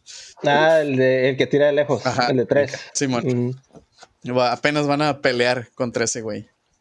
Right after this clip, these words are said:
Speaker 1: ¿Se llama Midoriya?
Speaker 2: Creo que sí, algo así.
Speaker 1: Sí, es por los colores. Depende del color del cabello.
Speaker 2: Simón.
Speaker 1: Es el nombre del, de los güeyes.
Speaker 2: Sí.
Speaker 1: El, el verde es Midori, entonces ese güey es Midoriya.
Speaker 2: Ujú.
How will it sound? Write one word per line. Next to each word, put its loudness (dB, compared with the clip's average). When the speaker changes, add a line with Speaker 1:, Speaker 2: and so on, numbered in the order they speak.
Speaker 1:
¿Se 0
llama 2
Midoriya? 0
Speaker 2:
Creo -4
que -6
sí, -8
algo -2
así. -6
Speaker 1:
Sí, 2
es 2
por 4
los 0
colores. 2
Depende 2
del -4
color 2
del 2
cabello. 2
Speaker 2:
Simón. 0
Speaker 1:
Es 0
el 2
nombre 2
del, 2
de 2
los 0
güeyes. 2
Speaker 2:
Sí. 0
Speaker 1:
El, 0
el 2
verde 2
es 0
Midori, 4
entonces -2
ese 0
güey 2
es -4
Midoriya. 0
Speaker 2:
Ujú. -12